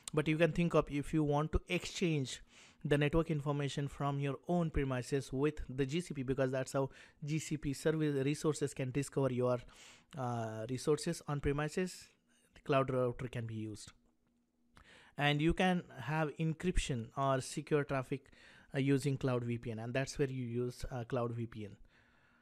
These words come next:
So in total, what we are going to look at is Cloud Interconnect, Cloud Direct and Carrier Peering, Cloud V P N, and Cloud Router.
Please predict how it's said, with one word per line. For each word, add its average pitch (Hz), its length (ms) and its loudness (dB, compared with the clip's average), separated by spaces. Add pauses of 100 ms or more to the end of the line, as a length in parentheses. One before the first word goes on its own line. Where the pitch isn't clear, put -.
(1080)
So - 140 0
in 220 220 4
total, 190 540 6
what 156 340 4
we 196 100 4
are 180 80 4
going 165 200 4
to 165 100 0
look 156 200 2
at 143 160 0
is 135 360 2
Cloud 147 260 6
Interconnect, 143 600 0 (1080)
Cloud 151 320 4
Direct 143 380 4
and 127 140 -2
Carrier 127 280 2
Peering, 175 420 0 (840)
Cloud 151 240 2
V 175 140 4
P 127 200 -2
N, 147 180 -4 (720)
and 143 300 0
Cloud 139 300 6
Router. 117 260 2